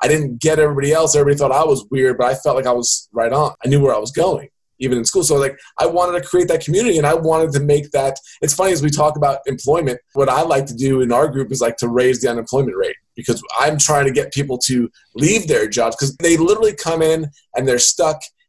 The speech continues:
and they have this thing that they wanna do, but they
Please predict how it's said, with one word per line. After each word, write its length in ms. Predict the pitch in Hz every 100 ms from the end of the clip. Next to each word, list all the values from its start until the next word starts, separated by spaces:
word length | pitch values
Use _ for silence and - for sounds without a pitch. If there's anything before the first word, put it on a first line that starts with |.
| -
and 100 | 131
they 80 | 135
have 220 | 156 156
this 160 | 156
thing 140 | 147 151
that 80 | 143
they 100 | 147
wanna 280 | 143 139
do, 440 | 127 135 131 123 120 _ -
but 140 | 123
they 420 | 131 143 147 143